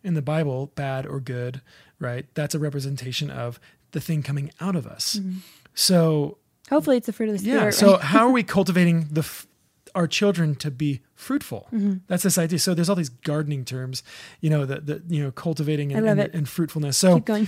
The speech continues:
Speaker 2: <laughs>
Speaker 1: we have children. So we have children, and we want them to, we want them to be fruitful. We want our children to raise their kids one day to have fruitful children,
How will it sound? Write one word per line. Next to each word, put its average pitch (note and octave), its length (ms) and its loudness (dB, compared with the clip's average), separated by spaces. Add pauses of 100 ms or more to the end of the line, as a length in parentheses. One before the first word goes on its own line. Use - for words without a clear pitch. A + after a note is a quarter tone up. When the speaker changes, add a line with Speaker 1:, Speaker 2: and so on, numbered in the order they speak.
Speaker 2:
<laughs> G#3+ 80 4
Speaker 1:
we A3 180 8
have G#3+ 120 6
children. C3+ 440 0 (140)
So F#3 380 4 (300)
we F3+ 160 2
have E3 100 0
children, A3 380 4
and F3+ 200 2
we E3+ 100 4
want F3 260 2
them E3 180 0
to, D#3+ 100 -6 (120)
we F3 80 2
want F3+ 160 2
them F#3+ 100 2
to D3+ 60 -2
be C#3 80 -2
fruitful. - 680 -8 (640)
We F#3 80 4
want F#3+ 280 6
our G#3+ 160 2
children D#3 320 2
to D3 60 2
raise D3 200 0
their F3+ 180 2
kids D#3 200 -4
one C3 140 -6
day A#2 120 -8
to A#2 60 -10
have A#2+ 280 -8 (840)
fruitful C3 340 -6
children, A#2+ 340 -10